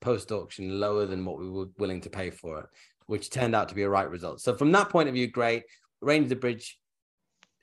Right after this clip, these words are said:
and, uh, I managed to close the deal in, in the twenty-eight d-, uh, day, um, four week period. Then the development finance needed to come by. Um, and this is where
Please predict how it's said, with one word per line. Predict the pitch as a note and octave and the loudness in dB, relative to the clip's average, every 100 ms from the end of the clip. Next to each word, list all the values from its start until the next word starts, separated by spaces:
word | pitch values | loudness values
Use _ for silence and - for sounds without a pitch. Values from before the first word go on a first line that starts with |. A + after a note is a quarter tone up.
| _ | _
and, | A2+ A2+ A2 G#2 | -4 -2 0 2
uh, | G#2+ F#2 | 2 2
I | |
managed | A2 A2 G#2 | 0 0 -2
to | - | -6
close | - A2+ G2 | -2 0 0
the | |
deal | G2 G2+ G2 | 0 0 0
in, | G2 | -2
in | F#2+ G2 | -4 -6
the | |
twenty-eight | G2 - G2 F#2+ D#2+ | -6 -6 -4 -6 -8
d-, | - C#2 | -10 -10
uh, | F2+ F2+ | -8 -8
day, | F2 F#2 F2+ F2 F2 | -6 -4 -2 -2 -4
um, | E2+ E2+ E2 D#2+ - _ _ _ | -6 -6 -8 -12 -20 _ _ _
four | - G#2+ | -6 -4
week | F#2+ - | -4 -6
period. | F#2 E2 D#2 F2+ _ - _ _ _ _ _ _ _ | -6 -6 -8 -14 _ -20 _ _ _ _ _ _ _
Then | - C3 F3 F#3+ F#3 | 2 6 8 8 8
the | |
development | D3 C3 C3 A2+ G2 | 6 6 4 2 -4
finance | - G2+ F2+ F2 - | -4 -2 -2 -6 -6
needed | F#2+ E2+ | -8 -8
to | - | -10
come | - F#2+ F2+ | -4 -2 -2
by. | E2+ D#2 D#2 - - | -4 -6 -10 -16 -10
Um, | G2 G2 G2 - | -2 0 -2 -4
and | G#2+ A2 | -4 0
this | B2+ C#3 | 0 0
is | D3 B2+ | 0 0
where | A2+ A2 G#2+ G#2 G#2 G#2 | 0 2 4 4 2 0